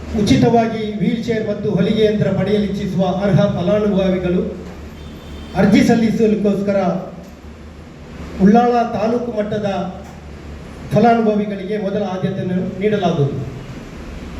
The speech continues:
ಇವರು ಸಂಪರ್ಕಿಸಬೇಕಾದ ಮೊಬೈಲ್ ಸಂಖ್ಯೆ ಏಳು ಎಂಟು ಒಂಬತ್ತು ಒಂಬತ್ತು ಎಂಟು ಐದು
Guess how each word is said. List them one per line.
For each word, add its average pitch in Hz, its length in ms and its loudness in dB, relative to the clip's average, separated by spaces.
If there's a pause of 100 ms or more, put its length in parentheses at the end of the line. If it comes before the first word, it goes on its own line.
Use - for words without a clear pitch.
(540)
ಇವರು 220 360 6
ಸಂಪರ್ಕಿಸಬೇಕಾದ 208 1080 -6
ಮೊಬೈಲ್ 202 340 2
ಸಂಖ್ಯೆ 185 680 -2 (580)
ಏಳು 233 380 6
ಎಂಟು 226 540 2 (140)
ಒಂಬತ್ತು 226 360 0
ಒಂಬತ್ತು 208 760 0 (580)
ಎಂಟು 233 520 4
ಐದು 202 640 2